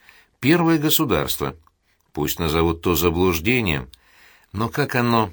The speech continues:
благоприятствовало любви к Отечеству и нравственной силе оного. Теперь же,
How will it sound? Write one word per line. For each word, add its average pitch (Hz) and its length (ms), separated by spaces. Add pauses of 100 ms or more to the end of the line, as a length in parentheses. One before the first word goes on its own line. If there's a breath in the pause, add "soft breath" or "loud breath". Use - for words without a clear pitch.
благоприятствовало 110 1000
любви 101 280
к 104 80
Отечеству 113 800 (240 soft breath)
и 73 100
нравственной 87 600
силе 98 380
оного. 87 460 (720 soft breath)
Теперь 82 380
же, 110 260